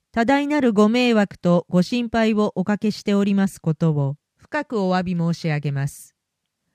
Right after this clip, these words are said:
区はこの事件を受け、一月二十九日、町内に入札不正行為に関する調査及び再発防止対策検討委員会を設置し、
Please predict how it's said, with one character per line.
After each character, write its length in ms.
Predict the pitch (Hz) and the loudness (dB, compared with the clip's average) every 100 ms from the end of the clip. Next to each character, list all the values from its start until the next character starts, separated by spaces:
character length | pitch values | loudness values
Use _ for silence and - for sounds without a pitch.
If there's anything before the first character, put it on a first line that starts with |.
| _ _ | _ _
区 160 | - 277 | -4 0
は 200 | 233 208 | 2 2
こ 140 | 220 | 0
の 120 | 247 | 0
事 140 | 269 269 | -2 -2
件 280 | 262 214 185 | 0 0 2
を 80 | 180 | 0
受 300 | - 160 160 | -2 -4 -4
け、 60 | _ _ | _ _
一 240 | 214 - | -6 -4
月 280 | 285 294 277 | -4 -2 -2
二 180 | 277 285 | -4 -2
十 220 | 247 220 | -2 -2
九 120 | - | -2
日、 440 | 220 196 - 170 160 _ _ | -2 -2 -2 -6 -6 _ _
町 240 | - 294 | -2 -2
内 260 | 285 226 180 | 0 0 0
に 240 | 165 165 - _ | 0 -2 -8 _
入 220 | 214 277 302 | -4 -2 -2
札 500 | 294 269 262 254 226 | -2 -4 -4 -4 -6
不 80 | |
正 280 | - 302 302 | -8 -4 -4
行 280 | 285 294 294 | 0 0 2
為 60 | 254 | 0
に 160 | 214 | -2
関 240 | 220 208 214 | 0 0 0
す 120 | 208 | 0
る 120 | 190 | -2
調 300 | - 220 202 | 0 0 0
査 260 | - 160 156 _ | 0 -2 -4 _
及 240 | 220 254 208 | 0 2 2
び 260 | 180 170 - | -2 -4 -8
再 320 | _ 247 262 | _ -2 0
発 280 | 285 277 269 | 0 -2 -2
防 200 | 240 269 | 0 0
止 140 | 262 - | -2 -2
対 220 | 269 254 | -2 -2
策 320 | - 208 185 | -2 -4 -2
検 220 | - 220 | -2 -2
討 320 | 240 254 254 240 | 0 0 2 0
委 160 | 247 | -2
員 100 | 226 | -4
会 220 | 196 180 | 0 0
を 100 | 160 | 2
設 240 | 156 156 151 | 0 -2 -4
置 140 | - | -6
し、 300 | 156 - 160 | -8 -6 -8